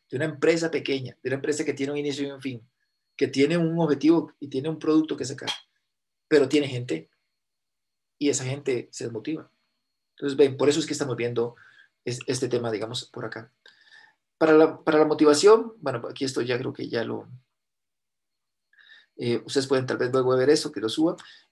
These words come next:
Eh, en la parte de liderazgo, ¿verdad? Hay unas teorías, esta es la teoría de McGregor, es una teoría muy vieja, clásica, pero también es igual interesante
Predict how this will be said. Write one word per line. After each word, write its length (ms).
Eh, 340
en 120
la 100
parte 240
de 40
liderazgo, 680
¿verdad? 440
Hay 220
unas 280
teorías, 600
esta 280
es 200
la 140
teoría 260
de 80
McGregor, 640
es 120
una 100
teoría 200
muy 120
vieja, 240
clásica, 380
pero 220
también 260
es 160
igual 200
interesante 680